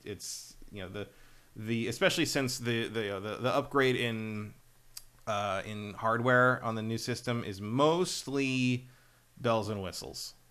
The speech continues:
Like, it's, it's speed of, of, of loading, and it's, you know, the ray tracing if you wanna lose some frame rate performance, and, you know, just sort of general details and sort of the amount of stuff that happens.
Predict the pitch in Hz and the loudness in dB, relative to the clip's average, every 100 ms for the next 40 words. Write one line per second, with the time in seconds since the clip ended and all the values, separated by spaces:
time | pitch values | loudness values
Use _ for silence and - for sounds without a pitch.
0 | _ - 104 98 - 101 95 - - 104 | _ -4 -4 -4 -6 -6 -6 -8 -10 -10
1 | - - - - - 123 131 143 147 139 | -6 -8 -6 -6 -4 0 2 4 2 0
2 | - 143 131 123 - 123 127 127 120 110 | -2 -2 -2 -8 -4 -2 -2 -2 -2 -2
3 | 98 98 98 95 90 - _ _ - 98 | -2 -4 -6 -10 -12 -20 _ _ -10 -8
4 | 98 92 - - 98 85 90 104 113 - | -6 -8 -10 -8 -8 -6 -6 -4 -2 2
5 | 123 - 123 117 113 117 117 110 113 113 | 2 2 -2 0 0 0 0 0 -2 -2
6 | 117 117 113 - 113 107 104 107 95 104 | -2 -2 -4 -4 -4 -4 -6 -8 -6 -4
7 | 98 98 92 - - - - - _ - | -4 -6 -6 -8 -10 -18 -20 -20 _ -8
8 | 98 95 95 95 95 95 82 92 92 101 | -4 -4 -4 -6 -8 -8 -8 -8 -8 -6
9 | 113 101 92 107 110 110 101 104 - 104 | -6 -6 -4 -4 -4 -4 -6 -8 -4 -2
10 | 104 98 101 - 101 98 95 95 95 92 | -2 -4 -8 -6 -6 -6 -6 -6 -6 -6
11 | - - 101 - - - 98 - 80 85 | -6 -6 -6 -8 -12 -10 -10 -10 -12 -14